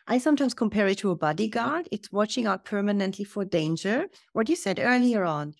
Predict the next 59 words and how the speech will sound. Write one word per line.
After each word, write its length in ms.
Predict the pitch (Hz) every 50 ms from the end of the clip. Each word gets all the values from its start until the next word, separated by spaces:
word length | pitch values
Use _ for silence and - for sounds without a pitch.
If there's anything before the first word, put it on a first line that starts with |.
| _ - _ -
it's 160 | 180 190 -
about 340 | 190 190 180 165 165 160 151
fear 180 | - - 170 160
of 100 | 151 -
being 200 | 165 151 151 147
rejected. 880 | 151 151 - 165 196 208 202 - - - 208 196 196 196 196 190 - _ _ _ _ _ -
When 200 | 139 143 143 143
you 180 | 143 143 - 143
speak 300 | - - - 180 156 -
up 160 | 151 147 139
in 120 | 156 156
a 40 | 156
group 300 | 147 - 170 180 180 170
and 120 | 160 147 147
you 100 | 143 131
don't 260 | 147 170 190 208 -
speak 240 | - - 226 208 214
up 180 | 202 220 214
because 260 | - - - 160 147
of 120 | 131 127 131
that 180 | 127 135 139
reason, 380 | 139 143 165 233 247 214 151 123
actually, 540 | - 139 143 - - 175 170 170 185 185 170
it's 140 | 165 - - -
fear 200 | 185 180 170 147
of 120 | 143 139
failure 440 | - - 180 190 220 214 185 180 175
because 300 | 160 170 - 165 156 -
you 60 | 165
don't 180 | 151 156 156 139
want 140 | 135 139 139
to 60 | 143
speak 240 | - - - - -
in 80 | 170
public, 500 | 165 - - - 220 214 220 202 185 185
whatever. 320 | 196 262 311 320 262 196 -
I 100 | - 202
mean, 180 | 208 208 208
there's 120 | 208 202 202
so 320 | - - - 294 302 311
many 300 | 285 285 277 - 254 254
things 240 | - 262 254 240 -
we 60 | 233
don't 260 | 208 220 214 208 196
do 240 | 208 220 220 190 202 - _ _ _ _ _ _ _ _ -
because 480 | 240 226 226 - - - 226 226 214
our 140 | 214 190 190
ego 260 | - 151 202 180 185
wants 220 | 180 175 175 170 -
to 100 | 185 -
protect 420 | - 185 175 - 185 170 - -
us 140 | 170 160 -
like 160 | 165 160 -
a 40 | 156
bodyguard 580 | - - 160 151 160 156 - 151 147 147 147
and 120 | 120 151 147
keeping 380 | - - 170 - - 156 143
us 120 | 139 143 135
safe. 460 | - - 151 139 139 147 208 247 240